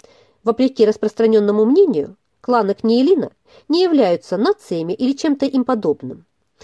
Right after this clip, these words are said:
Несколько причин не позволяют сделать такое заключение. Во-первых, кланы есть образования искусственные, результат генетического эксперимента, осуществленного в эпоху метаморфозы, с единственной целью — спасти Книелина от вымирания.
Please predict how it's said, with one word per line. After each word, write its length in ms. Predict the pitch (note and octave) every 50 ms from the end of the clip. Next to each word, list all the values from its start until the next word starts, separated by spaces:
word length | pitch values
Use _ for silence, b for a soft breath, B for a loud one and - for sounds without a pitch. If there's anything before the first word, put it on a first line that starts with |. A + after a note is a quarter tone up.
| B B B B
Несколько 400 | A#3+ C#4 C#4 - C#4 - - B3+
причин 360 | - C#4 C4+ - - F#4 D#4+
не 80 | B3+ -
позволяют 480 | A#3+ A3+ G#3+ B3+ B3 C4 B3 A3+ G#3+
сделать 320 | - - E4 D#4+ C4+ - -
такое 260 | - - - A#3+ G#3+
заключение. 720 | F3+ G#3+ - - A#3 - - - E3 C#3 B2 A#2 A#2 - - _ _ _ _ _ _ _ _ _ _ _ _ _ _ _ _ _ _ _ _ _ _ _ - -
Во-первых, 540 | - G#3+ C4 - - F3 D3 - D3 - _ _ b b b b b b
кланы 280 | - A#3+ D4+ F#4 D4
есть 220 | A#3 G3 B3+ B3+ - -
образования 600 | A3 F#3+ A3 G#3 A3+ G#3+ C4 D#4+ D4+ D4 C4+ C#4
искусственные, 840 | C4+ - - - G#3+ F#3+ - _ - D3 C#3+ C#3+ C#3 C3 C3+ G3 _ b b b b b
результат 480 | b B3 A#3+ C4+ C#4 C#4 - F#4+ - -
генетического 580 | A3+ A3+ A#3+ - - C#4+ - - - A#3 A3+
эксперимента, 600 | A3+ - - - C4 C4+ D4 E4+ F#4+ E4 D#4 - -
осуществленного 840 | - G3+ - - A3+ - - - - D4+ D4+ B3+ A#3 G#3+ A3 A3
в 100 | A3+ A#3+
эпоху 420 | B3+ - F#4 F#4 - - - - _ b b b b b
метаморфозы, 800 | - D4 C#4+ C4+ C#4+ D4 C#4+ - - E3+ D#3 C#3+ C3+ - - _ _ b b b b
с 120 | - -
единственной 560 | D#4 E4 D4 A#3 G#3 F#3 - - G3 G3 G#3
целью — 420 | G3+ - - G3 D#3+ C#3 D3 - - _ _ _ _ b b b b
спасти 460 | b - - D4 D4+ D4 - - G#3
Книелина 580 | - - - G#3+ A#3 B3+ C#4 F4 F4+ A#3 C#3+ - -
от 120 | G3+ -
вымирания. 640 | A#3+ B3 A#3+ B3+ A3+ E3+ C#3 B2+ B2+ B2+ C3+ F#3